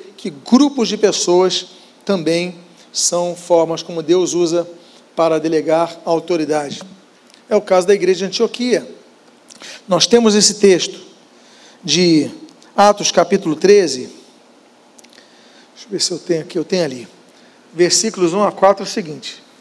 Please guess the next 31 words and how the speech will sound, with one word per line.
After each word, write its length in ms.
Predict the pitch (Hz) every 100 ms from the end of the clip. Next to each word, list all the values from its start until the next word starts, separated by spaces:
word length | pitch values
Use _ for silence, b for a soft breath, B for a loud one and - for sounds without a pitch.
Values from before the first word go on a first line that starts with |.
| B B B
"Havia 320 | 202 202 262
na 100 | 285
igreja 280 | 240 180 196
de 60 | 185
Antioquia 540 | 175 185 156 - 214
profetas 560 | - 190 - 196 208 202
e 80 | 202
mestres: 540 | 156 135 - - - -
Barnabé, 500 | - 185 196 165 185
Simeão, 460 | 165 - 170 165 185
por 180 | 185 160
sobrenome 440 | - 156 156 160
Níger, 440 | 160 180 175 175 - B B B B
Lúcio 360 | 190 208 214 202
de 100 | 170
Cirene, 560 | - 175 175 190 190
Manaém, 560 | 180 185 175 160 180 196 -
Colasso 400 | - 147 147 -
de 80 | 160
Herodes, 500 | 160 170 170 175 - B B -
o 60 |
tetrarca, 600 | 160 139 156 170 - -
e 80 | 302
Saulo." 480 | - - 170 151 135 - - _ _ _ _ _ _ _ _ _ B B B
E 40 | 214
servindo 420 | 262 220 277 262
eles 180 | 247 208
ao 140 | 233
Senhor 380 | 233 214 202 208
e 40 |
jejuando, 560 | 175 196 160 175 190 147